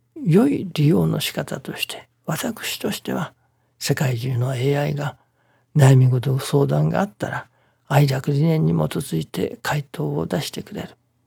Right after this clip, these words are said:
そういう日が来ればよいな。そのためにはどうしたらよいだろうか。もうそうあったら、教会にお参りする必要もないわけですからね。で、また、教会にお参りして、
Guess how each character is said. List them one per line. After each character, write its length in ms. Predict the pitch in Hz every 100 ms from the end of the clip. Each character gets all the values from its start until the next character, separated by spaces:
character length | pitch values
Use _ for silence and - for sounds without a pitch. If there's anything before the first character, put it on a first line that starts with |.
| _ _ _ _ _ _ _ - - - _ _
そ 200 | - 131
う 60 | 123
い 140 | 120
う 40 |
日 140 | 117 139
が 140 | 139
来 120 | - 147
れ 100 | 139
ば 140 | 131
よ 180 | 151 -
い 80 | 165
な。 260 | 170 - - _ _ _ _ _ _ _ _ -
そ 160 | -
の 100 | 170
た 140 | 165 208
め 120 | 254
に 120 | 180
は 160 | 151 131
ど 220 | 143 147
う 80 | 135
し 80 | -
た 120 | -
ら 120 | -
よ 160 | - -
い 60 |
だ 140 | - -
ろ 140 | 160
う 60 | -
か。 140 | - - - - - _
も 320 | 160 185 139
う 60 | 127
そ 200 | - 147
う 160 | -
あ 20 | 180
っ 60 | -
た 120 | -
ら、 300 | 135 - - -
教 180 | 143
会 240 | 135 139 143
に 140 | 156
お 80 | 147
参 200 | 147 165
り 120 | 165
す 160 | - 165
る 80 | 143
必 240 | - -
要 60 | 185
も 120 | 190
な 160 | 185
い 60 | 226
わ 140 | 156
け 120 | - 175
で 100 | 156
す 100 | -
か 120 | -
ら 140 | -
ね。 200 | 165 185 _ _ _ _ _ _ _ _
で、 120 | 143
ま 140 | 143 135
た、 220 | 180 139 - - - -
教 180 | 131 117
会 220 | 123 120
に 100 | 131
お 80 | 127
参 220 | 143 143
り 160 | 135
し 100 | 131
て、 320 | - 151 -